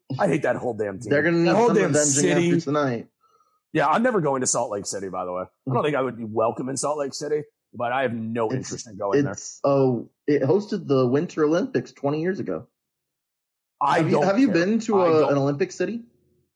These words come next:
Speaker 1: Uh, I've been to Atlanta.
Speaker 2: Okay.
Speaker 1: Went to the aquarium.
Speaker 2: That is an Olympic
Speaker 1: Witness
Speaker 2: city.
Speaker 1: Uni-, yeah, I went to see University of Houston beat Florida State in the Peach Bowl.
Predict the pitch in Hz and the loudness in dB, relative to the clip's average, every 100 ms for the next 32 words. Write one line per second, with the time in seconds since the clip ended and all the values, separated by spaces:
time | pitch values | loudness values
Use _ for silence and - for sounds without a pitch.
0 | _ _ _ _ _ _ _ _ _ 117 | _ _ _ _ _ _ _ _ _ -2
1 | 120 123 123 123 123 175 139 104 104 123 | 2 4 4 2 0 0 0 0 -4 -4
2 | 156 139 151 131 127 135 117 - 131 123 | -4 -4 -2 -2 -2 -4 -6 -4 -4 -2
3 | 139 143 135 143 151 139 131 139 135 120 | 0 2 2 2 0 0 0 0 -2 -2
4 | 139 - _ _ _ _ - 160 120 127 | -4 -8 _ _ _ _ -4 0 0 -2
5 | 139 - 131 120 123 123 131 104 123 - | -4 -4 -2 0 0 0 -2 -4 -4 -4
6 | 120 107 117 - 127 120 110 131 123 107 | -6 -4 -6 -6 -2 -2 -2 -2 -4 -4
7 | 101 127 - 135 151 - | -6 -6 -2 0 -2 -4